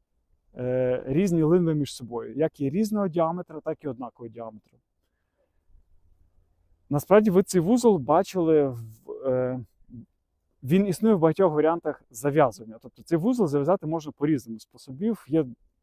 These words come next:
ну, якщо не сотні, то десятки. Але, як я вже наголошував, е, назву вузла визначає не то, як він виглядає,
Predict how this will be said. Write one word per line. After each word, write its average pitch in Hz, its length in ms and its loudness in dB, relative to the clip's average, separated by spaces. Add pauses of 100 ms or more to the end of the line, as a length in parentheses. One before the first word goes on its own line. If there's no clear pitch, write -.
(280)
ну, 165 260 0
якщо 147 240 -2
не 156 120 -2
сотні, 185 320 -2
то 135 100 -10
десятки. 120 560 -10 (880)
Але, 147 440 2
як 160 200 4
я 160 80 4
вже 143 200 -2
наголошував, 170 680 -4 (180)
е, 131 340 2
назву 165 400 -2
вузла 143 300 -2
визначає 151 420 -8
не 131 100 -10
то, 208 100 -2
як 185 100 0
він 151 100 -8
виглядає, 147 640 -2